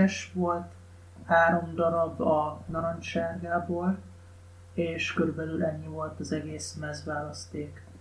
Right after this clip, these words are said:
a három shopba összesen, úgyhogy ott az számomra nagyon meglepő volt, hogy nincsen már április végén egyetlen egy mez se.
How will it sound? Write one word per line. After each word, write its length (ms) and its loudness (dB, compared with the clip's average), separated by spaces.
a 140 2
három 360 4
shopba 440 -2
összesen, 760 -6
úgyhogy 420 -8
ott 320 0
az 400 2
számomra 480 8
nagyon 240 4
meglepő 580 0
volt, 280 -4
hogy 160 -4
nincsen 640 -2
már 280 -6
április 640 -2
végén 520 -4
egyetlen 500 -2
egy 200 -6
mez 160 -12
se. 340 -8